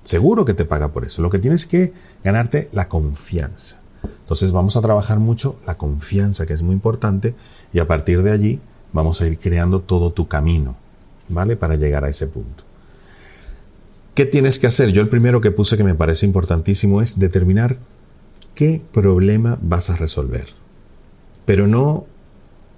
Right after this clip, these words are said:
qué problema. Yo voy a, a, a darle clases a alumnos de matemáticas porque yo soy profesor de matemáticas, por ejemplo. No, ya yo no tengo que decir lo que soy, yo tengo que decir lo que la otra persona va a resolver conmigo.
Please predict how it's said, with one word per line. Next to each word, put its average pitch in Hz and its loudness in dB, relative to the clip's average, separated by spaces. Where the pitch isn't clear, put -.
qué 117 2
problema. 101 2
Yo 113 2
voy 113 2
a, 110 2
a, 85 0
a 113 0
darle 110 2
clases 117 2
a 110 2
alumnos 104 2
de 98 2
matemáticas 104 0
porque 92 -2
yo 87 2
soy 90 0
profesor 87 0
de 95 2
matemáticas, 71 -4
por - -8
ejemplo. 69 -8
No, 110 2
ya 113 0
yo 110 2
no 131 2
tengo 131 4
que 123 4
decir 110 4
lo 110 4
que 95 2
soy, 101 2
yo 85 2
tengo 107 0
que 110 2
decir 110 2
lo 95 2
que 95 2
la 92 2
otra 143 0
persona 120 0
va 98 2
a 101 0
resolver 98 -2
conmigo. 78 -4